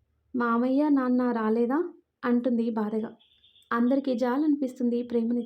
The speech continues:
చూస్తే. కాసేపటికి అందరూ బయటికి వెళ్తారు భూమి చెప్పటంతో. సూర్యకాంతం గారిని అక్కడే ఉంచుతారు.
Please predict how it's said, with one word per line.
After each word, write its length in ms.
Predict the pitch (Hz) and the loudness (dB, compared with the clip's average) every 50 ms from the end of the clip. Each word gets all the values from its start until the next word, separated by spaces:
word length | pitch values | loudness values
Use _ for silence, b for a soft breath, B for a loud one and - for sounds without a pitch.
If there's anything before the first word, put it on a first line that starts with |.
| 233 | -6
చూస్తే. 200 | 220 220 - - - - - _ _ _ _ _ _ _ _ _ _ - | -8 -8 -8 -10 -12 -12 -14 _ _ _ _ _ _ _ _ _ _ -6
కాసేపటికి 640 | 294 277 277 277 285 285 294 294 381 392 392 359 339 | -2 -2 -2 0 0 0 0 0 0 0 2 2 4
అందరూ 320 | 294 277 277 294 294 285 | 4 4 4 4 4 2
బయటికి 360 | 240 247 233 226 226 277 - | 0 -2 -2 -4 -4 -4 -4
వెళ్తారు 400 | 247 233 226 220 233 220 226 - - _ _ _ - 226 | -4 -4 -4 -4 -6 -8 -8 -10 -14 _ _ _ -4 0
భూమి 300 | 220 247 262 269 262 262 254 | 0 2 2 2 0 -2 -2
చెప్పటంతో. 440 | 233 226 240 233 240 233 220 - - - _ _ _ _ _ _ _ _ _ | -6 -6 -6 -8 -6 -6 -6 -8 -10 -14 _ _ _ _ _ _ _ _ _
సూర్యకాంతం 600 | - 320 349 359 349 349 320 285 269 277 269 254 | 0 2 4 4 4 2 2 2 2 2 0 0
గారిని 380 | 254 247 240 240 240 240 247 - - | 0 -2 0 0 -2 -2 -4 -4 -6
అక్కడే 320 | 233 226 226 - 277 285 285 | -8 -6 -4 -2 0 0 0
ఉంచుతారు. 440 | 254 233 220 233 - 233 220 233 | 0 -2 -4 -6 -6 -6 -6 -6